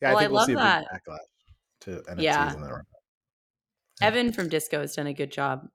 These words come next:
Speaker 2: too, with really, like, s-, like, being very, um, much an advocate for privacy. So hopefully
Speaker 1: Yeah.
Speaker 2: she helps protect your wife.
Speaker 1: Let's hope.
Speaker 2: <laughs> Not
Speaker 1: I'll
Speaker 2: that
Speaker 1: just
Speaker 2: she needs
Speaker 1: keep
Speaker 2: protecting. <laughs>
Speaker 1: I'll just, I'll just keep the N F T in my wallet for now.
Speaker 2: That's probably a good, it's a good plan.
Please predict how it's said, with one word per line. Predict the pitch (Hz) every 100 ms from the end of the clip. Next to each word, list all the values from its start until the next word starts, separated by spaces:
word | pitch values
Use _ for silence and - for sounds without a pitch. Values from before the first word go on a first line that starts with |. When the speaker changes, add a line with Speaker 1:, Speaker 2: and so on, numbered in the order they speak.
| -
Speaker 2:
too, | - 135 147
with | 139 135 -
really, | 135 135 139
like, | 143 - - - _ _ _ _ _ _ _ _ _ _ _ _ -
s-, | - - - - -
like, | 135 139 - _ _ _ _
being | 170 170 160 156
very, | 156 151 151 147 135 -
um, | 143 135 143
much | - 143 -
an |
advocate | - 143 147 143 - -
for | -
privacy. | - - - - -
So | - - - - _ _ _ _ - -
hopefully | 170 175 170
Speaker 1:
Yeah. |
Speaker 2:
she | 175 160
helps | 151 143
protect | - 151 147 139
your | 139
wife. | 143 - 151 _ _ _ - - - _ _ _ _ - 440
Speaker 1:
Let's | 339 -
hope. | 90 82 -
Speaker 2:
<laughs> | - -
Not | 240
Speaker 1:
I'll | 110
Speaker 2:
that |
Speaker 1:
just | 214 -
Speaker 2:
she |
needs | - -
Speaker 1:
keep | -
Speaker 2:
protecting. | - - - 190 -
<laughs> | 277 -
Speaker 1:
I'll | 120
just, | 117 113
I'll | 120
just | 117 -
keep | 127
the | - 82
N | 92
F | 85
T | - 92
in |
my | 80 80
wallet | 78 76 76 -
for | -
now. | -
Speaker 2:
That's | 190 202
probably | 190 160 160
a |
good, | 147 143 139 -
it's | -
a | -
good | 175
plan. | - 139